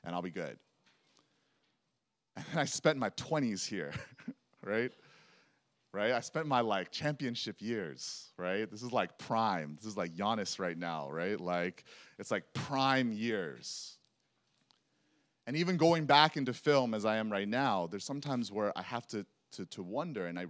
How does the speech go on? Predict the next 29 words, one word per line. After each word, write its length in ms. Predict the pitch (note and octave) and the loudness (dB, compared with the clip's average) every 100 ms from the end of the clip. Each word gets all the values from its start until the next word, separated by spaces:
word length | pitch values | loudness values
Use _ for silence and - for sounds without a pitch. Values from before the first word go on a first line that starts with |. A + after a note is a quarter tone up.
| D#2+ | -10
regret. 480 | F2+ G2+ F3 D3+ - _ _ _ _ _ _ _ _ _ _ _ _ _ _ _ _ | -14 -8 -6 -6 -10 _ _ _ _ _ _ _ _ _ _ _ _ _ _ _ _
Did 80 | F2+ | -14
I 40 | |
make 200 | G2 C3 | -8 -6
a 60 | D#3 | -4
mistake? 640 | A#2 - - F3+ - - - _ _ - - _ _ _ _ _ - _ _ _ _ | -4 -6 -2 -4 -4 -10 -20 _ _ -20 -20 _ _ _ _ _ -20 _ _ _ _
Did 140 | - | -4
I 40 | B2 | 0
make 220 | A2+ C#3+ | 4 4
a 60 | C3+ | 4
mistake 520 | A2+ - E3 D#3+ - | 2 2 4 4 6
being 220 | C3 C3 | 4 4
a 60 | A2+ | 4
pastor 400 | - A2+ - G#2+ | 4 2 2 -6
for 160 | G2+ | -6
ten 260 | - G2+ G2+ | -6 -4 -2
years? 320 | G2 E2 D2 | 0 -2 -2
Did 160 | A2+ A#2 | 4 6
I, 160 | A#2+ - - - | 6 4 -6 4
did 100 | B2+ | 8
I 100 | A#2 | 8
waste 560 | G#2+ A2 D3+ E3 - | 8 10 12 12 8
those 280 | C3 A2+ F#2+ | 6 6 4
years? 240 | A2 G2 | 4 4
Did 100 | F2 | 2
I 80 | G#2 | 0
miss 460 | G#2 A2 D3+ E3 - | 2 4 4 4 0
those 220 | A#2+ G2+ | -2 0
opportunities? 1080 | F#2+ F#2+ F2+ - E2 D2 - _ - - | -2 -4 -10 -8 -8 -8 -16 _ -20 -20